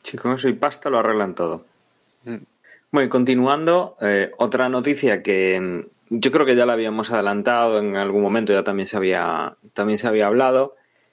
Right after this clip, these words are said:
Speaker 1: eh, y que viene un poco a colación de todo este tema de límites presupuestarios, de las crisis y de todo lo que tiene que ver con el dinero de la Fórmula uno.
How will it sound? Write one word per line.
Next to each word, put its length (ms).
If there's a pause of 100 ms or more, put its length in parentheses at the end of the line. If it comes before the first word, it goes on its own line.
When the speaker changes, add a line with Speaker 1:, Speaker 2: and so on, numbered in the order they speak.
(240)
Speaker 1:
eh, 340
y 120
que 100
viene 340
un 140
poco 420
a 140
colación 720
de 220
todo 180
este 240
tema 340
de 460
límites 380
presupuestarios, 1040
de 300
las 180
crisis 720
y 140
de 840 (200)
todo 240
lo 80
que 80
tiene 180
que 60
ver 180
con 120
el 80
dinero 240
de 60
la 100
Fórmula 340
uno. 340